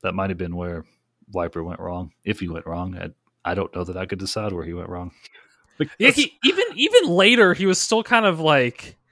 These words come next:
Speaker 2: he uses villagers to, like, body block his archers, <laughs> you know, from the scout. Like,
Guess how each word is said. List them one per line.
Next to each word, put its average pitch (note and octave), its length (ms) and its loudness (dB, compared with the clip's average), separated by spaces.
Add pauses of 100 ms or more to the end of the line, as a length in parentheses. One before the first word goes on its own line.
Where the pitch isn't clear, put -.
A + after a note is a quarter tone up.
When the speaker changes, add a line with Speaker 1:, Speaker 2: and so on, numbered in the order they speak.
(680)
Speaker 2:
he - 180 -4
uses G3 460 -2
villagers D#3+ 520 2
to, - 80 -4
like, C3+ 260 -2
body C#3 280 0
block C3+ 320 -2
his B2 100 -6
archers, B2+ 800 -6
<laughs> - 40 -20
you E3 80 -2
know, C3+ 120 -4
from - 200 -8
the D3+ 100 -2
scout. B2+ 440 -6
Like, D3+ 220 -2